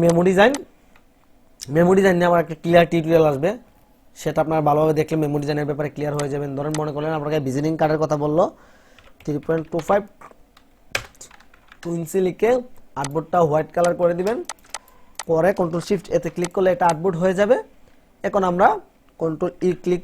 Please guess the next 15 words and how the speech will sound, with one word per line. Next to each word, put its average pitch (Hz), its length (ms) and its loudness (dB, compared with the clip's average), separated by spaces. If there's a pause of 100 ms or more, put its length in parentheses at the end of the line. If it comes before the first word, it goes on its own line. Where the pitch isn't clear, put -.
করে 233 160 4 (520)
এটাকে 151 280 -4 (540)
মার্জিন 147 300 -2 (100)
করে 190 140 4 (720)
রাইট 139 200 -10
বাটন 170 280 -2
ক্লিক 180 200 -4
করে 196 120 -2 (100)
মেক 151 200 -4
গাইড, 180 160 -2 (100)
এখানে 143 220 -8
আমরা 151 120 -6 (100)
ডিজাইন 131 260 -10
আবার 120 180 -10
চালু 110 160 -8